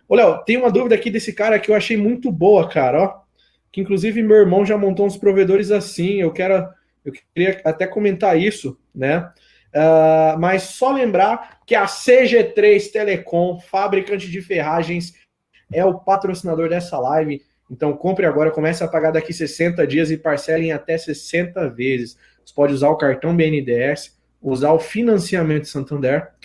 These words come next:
ou aí o, o Mercado Pago aí pra pagar,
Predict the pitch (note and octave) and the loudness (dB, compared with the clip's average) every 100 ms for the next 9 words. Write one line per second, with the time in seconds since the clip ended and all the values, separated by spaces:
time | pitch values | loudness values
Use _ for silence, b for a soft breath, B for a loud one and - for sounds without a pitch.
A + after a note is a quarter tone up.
0 | b b b - C#3+ D3+ C#3+ B2+ C3+ C#3 | b b b 2 4 6 4 4 2 2
1 | C3 B2+ B2 B2+ A#2+ B2+ C3 C#3 - A#2+ | 0 -4 -4 -4 -2 -2 0 -4 -2 0
2 | B2 B2 C3 A2 - A#2 - C3+ A2 | 0 0 -2 -2 -6 -10 -6 -6 -8